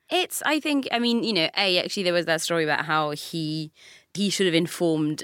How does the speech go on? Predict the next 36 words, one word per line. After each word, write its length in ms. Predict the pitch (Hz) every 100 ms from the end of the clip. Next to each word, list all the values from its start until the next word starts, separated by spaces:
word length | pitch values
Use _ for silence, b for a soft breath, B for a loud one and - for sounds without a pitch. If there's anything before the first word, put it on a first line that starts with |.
| -
ocoba, 500 | 160 180 165 143 131
which 240 | 131 -
is 120 | 147 135
the 100 | 151
body 300 | 151 135 135
in 100 | 139
charge 460 | 147 131 131 - -
of 300 | 151 143 - -
regulating 720 | 147 160 156 147 156 135 139
effectively, 500 | - - - 143 131
like, 280 | 131 127 - B B B
the 80 | 165
jobs 400 | 147 156 135 139
for, 80 | 156
like, 100 | 139
former 300 | - 151 147
M 100 | 143
Ps 220 | 143 135
and 100 | 135
former 240 | 151 143 143
top 220 | 180 165
advisors. 760 | 143 147 127 - - 160 156 - B B B B
And 160 | 180 190
yeah, 120 | 170
didn't 200 | 269 277
tell 160 | 262 214
them 160 | 202
he 120 | 196
was 100 | 185
taking 260 | 185 175 170
his 200 | 175 -
column 240 | 220 208
of 80 | 196
The 60 | 180
Telegraph 460 | 240 214 208 202
again. 380 | 190 190 190 196